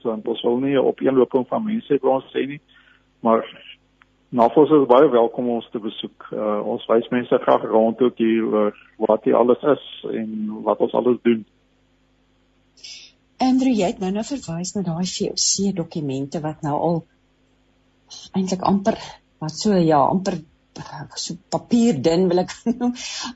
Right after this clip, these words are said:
Speaker 2: ehm, seker al baie broos is. Is daar ander dokumente of geskrifte wat vir jou persoonlik besonderse betekenis inhou?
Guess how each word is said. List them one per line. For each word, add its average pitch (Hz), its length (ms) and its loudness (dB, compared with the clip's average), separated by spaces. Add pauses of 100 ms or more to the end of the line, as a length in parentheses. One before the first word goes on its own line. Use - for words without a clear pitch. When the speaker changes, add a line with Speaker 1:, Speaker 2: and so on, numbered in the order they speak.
Speaker 2:
ehm, 180 460 -2
seker 233 320 -6
al 160 140 -4
baie 165 240 -8
broos 185 560 -2
is. - 160 -2 (600)
Is 339 240 -4
daar 370 220 -10 (200)
ander 302 340 -8 (100)
dokumente 196 640 -8
of - 120 -6
geskrifte 226 720 -2
wat 175 280 -4
vir 196 100 -4
jou 156 640 0 (360)
persoonlik 220 800 -4
besonderse 170 680 -6
betekenis 143 720 -6
inhou? 135 420 -4